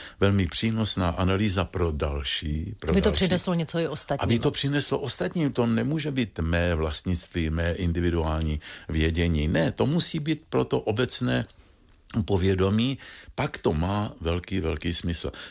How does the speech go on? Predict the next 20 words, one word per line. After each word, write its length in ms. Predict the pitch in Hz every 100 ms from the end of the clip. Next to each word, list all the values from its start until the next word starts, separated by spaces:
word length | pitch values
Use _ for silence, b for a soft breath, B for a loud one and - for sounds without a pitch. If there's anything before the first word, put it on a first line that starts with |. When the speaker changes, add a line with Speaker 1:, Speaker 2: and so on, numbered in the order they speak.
| -
Speaker 1:
No 300 | 110 104 - _
a 140 | 90
ta 180 | - 85
pojistka, 640 | - 92 - - - -
jak 200 | 78 78
se 120 | - 78
tam 400 | 85 82 78 -
objevilo, 560 | 76 76 90 90 87
že 240 | 73 82 76 B B B B
proti 500 | - 85 - 95 90
vyhoření, 720 | 82 85 90 85 85 82 76 69 B B B -
eh, 240 | 80 80 71
celou 360 | - 123 147 143
dobu, 260 | 104 107
co 180 | 110 107
tady 240 | 101 117
mluvím, 400 | 101 95 101 110
nad 100 | 101
tím 220 | 95 110 110
přemýšlím. 600 | - 92 98 87 71